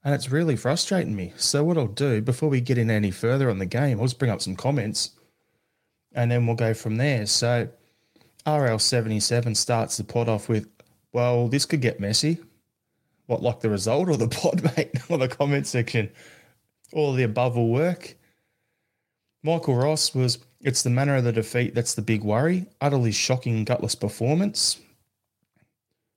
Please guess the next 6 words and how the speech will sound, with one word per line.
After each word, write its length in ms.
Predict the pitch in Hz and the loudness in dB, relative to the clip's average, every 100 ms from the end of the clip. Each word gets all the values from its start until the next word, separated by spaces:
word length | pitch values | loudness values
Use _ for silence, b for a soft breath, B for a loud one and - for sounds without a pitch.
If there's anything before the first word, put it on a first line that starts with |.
| _ _ _ _ _ _ 180 123 - _ _ _ _ _ _ _ _ _ | _ _ _ _ _ _ -20 -18 -18 _ _ _ _ _ _ _ _ _
Uh, 340 | 113 113 110 | -4 -2 -2
what 100 | 107 | -2
do 60 | 110 | 0
we 60 | 107 | 2
got 140 | 104 | 4
here? 220 | 98 85 | 2 0